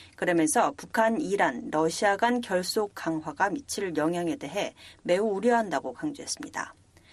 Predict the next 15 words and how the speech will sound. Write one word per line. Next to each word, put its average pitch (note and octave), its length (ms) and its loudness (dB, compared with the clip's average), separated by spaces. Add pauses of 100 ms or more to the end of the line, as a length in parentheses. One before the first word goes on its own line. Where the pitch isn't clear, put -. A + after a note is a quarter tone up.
(340)
상원 B3+ 400 2
외교위원회 A#3+ 760 4
소속의 A#3 480 -2
쿤스 C#4 340 2
의원은 F#3 500 0
조 G#3 180 -4
바이든 A3 440 4
대통령의 G3+ 640 -2
최측근으로 E3 800 -4 (340)
바이든 G3+ 360 2
대통령의 G#3+ 640 0
재선 A#3 420 0
캠페인을 G3 720 -4
이끌고 D#3 400 -4
있습니다. - 560 -8